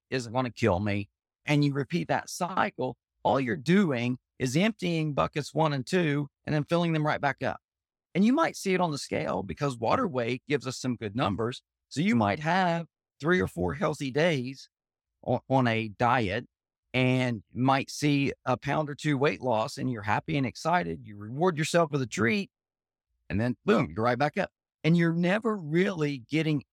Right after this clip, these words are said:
into a fat burn. So you're never really conquering bucket number three. You're just emptying and refilling buckets one and two,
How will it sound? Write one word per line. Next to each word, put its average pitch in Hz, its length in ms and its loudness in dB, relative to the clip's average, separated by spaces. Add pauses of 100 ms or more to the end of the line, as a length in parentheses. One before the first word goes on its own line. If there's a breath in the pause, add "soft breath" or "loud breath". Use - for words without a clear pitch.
(120)
into 147 460 0
a 127 60 -2
fat 190 360 -4
burn. 76 200 -8
So - 120 -8
you're 123 160 -2
never 185 400 2
really 151 760 2 (580)
conquering 139 540 -2
bucket 135 320 0
number 123 260 -2
three. 95 460 -6 (260)
You're 135 200 2
just 135 520 2 (440)
emptying 165 800 0
and 131 200 0
refilling 139 840 0
buckets 123 360 -2
one 113 220 0
and 101 120 -6
two, 127 320 -4